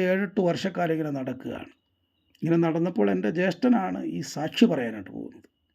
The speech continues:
അപ്പോൾ ഈ സാക്ഷി പറഞ്ഞതിൻ്റെ അകത്തുണ്ടായ പിഴവുകളൊക്കെയാണ് ആ കേസ് വെറുതെ വിടാനായിട്ട് ഇടയായി തീർന്നത്. അപ്പം അതിൻ്റെ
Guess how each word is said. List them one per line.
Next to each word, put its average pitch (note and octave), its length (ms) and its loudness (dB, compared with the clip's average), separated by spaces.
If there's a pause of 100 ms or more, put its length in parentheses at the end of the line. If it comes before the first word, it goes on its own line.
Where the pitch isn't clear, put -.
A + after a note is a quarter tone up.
(1120)
അപ്പോൾ D#3+ 160 4
ഈ E3+ 60 4
സാക്ഷി D#3+ 380 2
പറഞ്ഞതിൻ്റെ G#3+ 520 2
അകത്തുണ്ടായ G3+ 440 0
പിഴവുകളൊക്കെയാണ് F#3 880 4
ആ D#3 100 -2
കേസ് D#3+ 320 2
വെറുതെ E3+ 360 2
വിടാനായിട്ട് C#3 440 0
ഇടയായി A#2 300 -6
തീർന്നത്. - 400 -14 (1040)
അപ്പം - 200 -6
അതിൻ്റെ F3+ 300 2